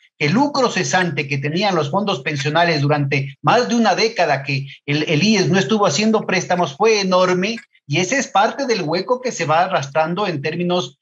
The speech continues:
actuariales, ¿no? Es decir, para las futuras, eh, eh, promociones de jubilados, el hueco que tenemos, eh, viene más bien de ese, de ese hue-, de ese, de esa falta de inversión que se hizo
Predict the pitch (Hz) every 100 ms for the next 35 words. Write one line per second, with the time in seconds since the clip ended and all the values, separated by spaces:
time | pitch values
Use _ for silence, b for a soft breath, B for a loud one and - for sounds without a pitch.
0 | _ - 143 - 143 233 240 139 135 139
1 | 202 - 185 147 127 120 - 139 180 202
2 | 196 - B B - 147 147 147 139 139
3 | 135 143 147 135 139 208 226 175 139 139
4 | 214 220 175 156 190 196 - 151 139 131
5 | 131 208 226 - 180 151 190 226 208 -
6 | 170 190 139 143 226 262 160 139 156 254
7 | 240 - _ 135 139 139 185 294 302 269
8 | 233 - 147 151 240 - 247 156 185 185
9 | 180 - 202 180 196 202 156 202 285 -
10 | 196 165 160 147 139 139 247 175 196 180
11 | 160 151 185